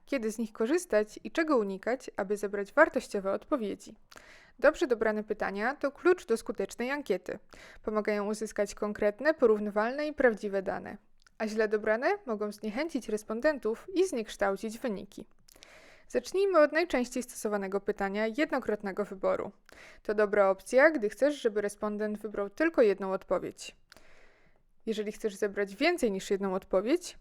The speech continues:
użyj pytania wielokrotnego wyboru. Respondent może zaznaczyć wszystkie odpowiedzi, które go dotyczą. Pamiętaj, aby oznaczyć opcję Wiele odpowiedzi w panelu po prawej stronie.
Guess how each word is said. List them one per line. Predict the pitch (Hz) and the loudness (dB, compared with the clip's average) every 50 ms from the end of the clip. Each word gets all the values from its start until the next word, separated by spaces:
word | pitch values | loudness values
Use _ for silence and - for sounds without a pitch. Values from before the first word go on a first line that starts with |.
| - - _ | -20 -10 _
użyj | - 294 320 370 349 330 | 2 4 6 6 6 6
pytania | - 233 - 208 202 202 214 214 | 4 -2 -2 -2 -2 -2 -2 -2
wielokrotnego | 208 240 285 311 294 277 - - 226 - - 190 180 - 190 | 0 2 4 6 6 4 4 0 -4 -2 -4 -8 -6 -4 -2
wyboru. | 202 202 190 202 - - - - - _ _ _ - - - - - _ _ - | -2 -2 -2 0 -2 0 -2 -4 -10 _ _ _ -20 -20 -20 -20 -20 _ _ 0
Respondent | 226 226 247 240 - 214 196 190 190 208 254 302 - - | 2 2 2 2 0 -4 -4 -2 -2 -2 -2 -4 -6 -6
może | 240 226 220 226 | -6 -2 -2 -2
zaznaczyć | 214 214 208 - 214 208 - 220 208 - | -2 -4 -6 -4 -4 -4 -4 -6 -8 -8
wszystkie | - - - 262 220 - - - - 214 240 262 | -12 -4 -4 -4 -4 -4 -12 0 2 4 4 4
odpowiedzi, | 269 - - 214 196 190 190 185 185 - 285 - | 4 2 0 -4 -2 -2 -4 -4 -2 -4 -6 -6
które | - - 208 202 233 | -2 0 2 2 4
go | 254 302 | 4 2
dotyczą. | 349 349 - 196 170 - - - - 214 - _ - - - - - - - - | 2 2 0 -2 -2 -2 -6 -8 -8 -12 -18 _ -20 -20 -20 -20 -20 -20 -20 2
Pamiętaj, | - 302 330 330 254 233 226 269 262 262 | 2 2 2 2 -2 0 4 4 6 6
aby | 240 208 202 | 6 4 2
oznaczyć | 202 202 - - 208 - 214 - - | 0 0 0 -4 -4 -4 -6 -6 -2
opcję | - 208 202 - - - 214 214 | -4 -4 -4 -4 -2 0 0 0
Wiele | 202 233 294 330 320 269 | 2 2 4 6 8 8
odpowiedzi | 214 208 - _ - 202 190 196 196 185 - 247 330 349 | 6 6 2 _ -4 -2 -2 -2 -4 -4 -2 -2 -2 -2
w | - | -2
panelu | - - 339 302 226 196 196 208 233 247 | -2 -2 0 2 2 2 2 2 0 -2
po | - - 214 202 202 196 | -2 2 2 2 2 2
prawej | - - 185 185 180 - | 2 0 2 2 0 -4
stronie. | - - - - - - - - 214 | -10 -12 -10 -10 -8 -8 -8 -12 -14